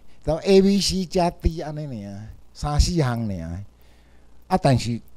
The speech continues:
这研究爱相当呢。哦，所以秘书长非常辛苦啊，两千零四年啊，零五年一直在骂到这，我拢足烦恼伊，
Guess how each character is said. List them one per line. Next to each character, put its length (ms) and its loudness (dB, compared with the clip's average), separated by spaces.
这 120 -2
研 240 2
究 160 -8
爱 100 -4
相 260 -8
当 300 -4
呢。 180 -6
哦， 120 2
所 120 2
以 40 -6
秘 200 6
书 120 0
长 160 2
非 80 6
常 200 2
辛 180 -2
苦 220 -2
啊， 120 -4
两 200 2
千 220 4
零 220 4
四 100 6
年 240 -2
啊， 140 -8
零 180 -4
五 160 -2
年 140 -4
一 40 -8
直 160 -6
在 240 -4
骂 480 -4
到 160 4
这， 240 -6
我 140 2
拢 140 0
足 140 2
烦 160 4
恼 100 8
伊， 100 6